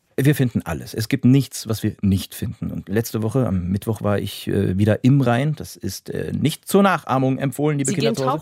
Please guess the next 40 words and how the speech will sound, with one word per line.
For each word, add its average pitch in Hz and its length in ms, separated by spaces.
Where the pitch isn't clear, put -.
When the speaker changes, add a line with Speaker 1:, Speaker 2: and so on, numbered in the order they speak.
Speaker 2:
tauchen? - 20
Speaker 1:
Ja, 143 180
sozusagen. 139 600
Also 123 160
ich 123 120
hab 147 80
einen, 131 160
ich 117 100
hab 143 80
einen 160 60
Tauchschein, 170 340
ich 147 80
bin 151 120
auch 147 100
Taucher. 156 320
Aber, 127 340
ähm, 120 260
ich 123 120
kann 147 180
nur 143 200
bei 120 180
Niedrigpegel 107 800
in 110 160
den 110 120
Rhein 143 260
gehen. 160 240
Das, 131 260
alles 135 140
andere 131 260
wäre 117 120
lebensgefährlich. 107 680
Also 117 100
es 113 100
ist - 120
so 151 140
Speaker 2:
Mhm. 165 40
Speaker 1:
schon 165 240
<laughs> - 40
lebensgefährlich, 151 760
aber, 131 220